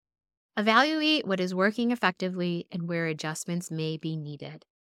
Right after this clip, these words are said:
This ongoing assessment ensures that your teaching team remains agile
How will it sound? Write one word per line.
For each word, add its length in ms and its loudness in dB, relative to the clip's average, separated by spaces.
This 360 4
ongoing 680 4
assessment 480 -2
ensures 640 -6
that 140 -12
your 280 -2
teaching 420 -2
team 320 -2
remains 500 -6
agile 600 2